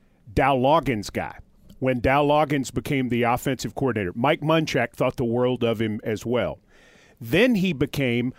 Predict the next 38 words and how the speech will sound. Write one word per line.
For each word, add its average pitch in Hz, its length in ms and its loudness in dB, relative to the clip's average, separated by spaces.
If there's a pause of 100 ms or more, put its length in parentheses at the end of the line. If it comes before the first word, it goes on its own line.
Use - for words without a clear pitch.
(180)
Mike 143 280 0
Mularkey's 139 720 2
guy 104 520 -2
as 139 180 -2
the 135 140 -2
assistant 147 520 -2
tight 127 260 2
end 175 220 0
coach. 120 380 -2 (340)
And 156 220 -2
one 175 240 2
of 185 120 0
the 139 80 -2
first 202 320 2
things 175 220 0
Mularkey 135 580 2
did 131 360 2
that 123 140 -2
was 120 120 -4
the 127 100 0
easiest 151 360 0
move 147 180 0
he 127 120 0
made 147 260 2
when 120 120 0
he 135 80 0
became 147 320 -2
head 131 200 -2
coach, 151 220 0
he 135 60 -2
said, 120 240 -2
"Arthur 160 260 2
Smith 151 300 0
is 101 160 -6
the - 80 -10
tight 104 280 -2
end 95 180 -6
coach. - 300 -12